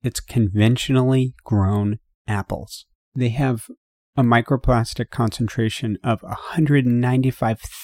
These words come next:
thousand particles per gram, whereas mussels, the highest seafood in microplastics,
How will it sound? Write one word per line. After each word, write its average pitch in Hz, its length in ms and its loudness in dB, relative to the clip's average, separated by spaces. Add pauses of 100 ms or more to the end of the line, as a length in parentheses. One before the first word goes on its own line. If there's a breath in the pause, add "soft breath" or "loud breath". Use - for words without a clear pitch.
thousand 117 720 0
particles 120 560 4
per 120 320 6
gram, 101 400 0
whereas 117 340 4
mussels, 120 760 2
the 117 100 0
highest - 840 -2
seafood 160 720 2
in 151 140 2
microplastics, 151 960 -2